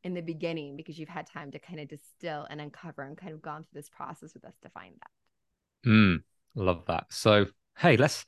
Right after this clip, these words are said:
Speaker 2: let's talk about your path here, because going from,
Speaker 1: <laughs>
Speaker 2: you know, g-, government work, going from more sort of corporate, going from this kind of different way of, of working and, and living to, "Hey, I'm now a business owner, I get to do my own thing."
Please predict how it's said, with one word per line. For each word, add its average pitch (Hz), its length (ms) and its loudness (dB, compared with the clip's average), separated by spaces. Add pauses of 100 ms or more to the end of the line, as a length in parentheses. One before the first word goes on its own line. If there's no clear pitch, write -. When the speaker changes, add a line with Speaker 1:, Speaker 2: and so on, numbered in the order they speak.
(280)
Speaker 2:
let's 196 140 8
talk 220 220 10
about 160 240 8
your 135 300 8
path 82 340 -2
here, 80 300 0 (140)
because 107 300 8
going 135 380 8
from, 143 600 6 (160)
Speaker 1:
<laughs> - 160 -20
Speaker 2:
you 135 100 6
know, 110 60 6
g-, - 1080 -6
government 123 520 8
work, 92 340 2
going 113 220 6
from 107 200 2
more 107 260 4
sort 98 160 -2
of 92 80 0
corporate, 123 460 4
going 98 260 6
from 92 400 6 (220)
this 113 280 6
kind - 280 0
of 95 140 0
different 107 340 4
way 101 260 8
of, 92 140 6
of 85 160 -2
working 101 440 4
and, 87 120 2
and 90 180 4
living 92 420 6
to, 101 320 4 (140)
"Hey, 196 360 12
I'm 175 240 10
now 120 180 4
a 110 80 0 (180)
business 175 280 6
owner, 107 140 4
I 101 60 4
get 110 120 0
to 120 60 -2
do 123 140 4
my 117 280 8
own 214 140 12
thing." 90 320 2